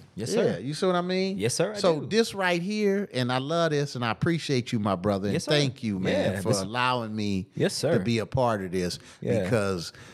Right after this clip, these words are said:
Speaker 2: you are a true scholar. He's a true scholar. I'm a true scholar
Speaker 1: Yes, sir.
Speaker 2: because you know that what you said earlier was, "You just get here.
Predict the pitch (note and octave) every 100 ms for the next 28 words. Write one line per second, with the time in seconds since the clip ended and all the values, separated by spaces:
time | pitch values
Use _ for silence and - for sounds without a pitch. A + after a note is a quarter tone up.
0 | - - B2 C#3 D3+ D3+ D3 D3 - -
1 | - G2+ G2+ G2 - - D#3+ C3 - C#3
2 | B2 G#2+ E2+ D2+ - _ - D3+ D3 C3
3 | - D3 - B2 A#2+ C#3+ C3+ D3 C3+ D3
4 | C#3 G#2+ - D3+ A2 B2 B2 B2+ D#3 D3
5 | B2 - - - A2+ G#2+ F2 C3 C3+ D#3
6 | - D3+ C#3+ C3+ D#3+ C#3 A#2 G#2 A#2+ B2
7 | E3 G#3+ A3 G#3 - A#3 A3 C#3